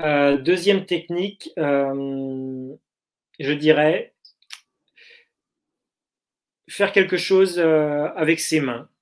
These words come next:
par exemple, ou passer du temps dans la nature, voilà. En tout cas, être, euh, être relié, euh,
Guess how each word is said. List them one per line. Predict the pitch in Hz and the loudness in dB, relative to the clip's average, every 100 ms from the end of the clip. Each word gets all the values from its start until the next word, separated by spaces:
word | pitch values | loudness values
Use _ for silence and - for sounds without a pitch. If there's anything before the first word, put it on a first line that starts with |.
| _ _ _ _ - | _ _ _ _ -10
par | 123 | -8
exemple, | 120 107 107 127 - | -6 -8 -14 -18 -16
ou | 151 135 131 127 127 | -10 -8 -8 -10 -4
passer | 151 - 156 | -4 -2 -4
du | 143 | -4
temps | 151 | -4
dans | 143 | -4
la | 135 | -4
nature, | 127 123 - 113 | -6 -8 -10 -12
voilà. | 113 110 127 _ _ _ - _ | -10 -10 -12 _ _ _ -20 _
En | - | -14
tout | - 151 | -10 0
cas, | 180 | 2
être, | 180 - | 2 -2
euh, | 147 143 135 | -4 0 0
être | 135 - 160 | -2 2 2
relié, | 151 160 156 160 170 | 4 2 2 2 4
euh, | 147 131 127 127 127 | 0 -4 -6 -6 -8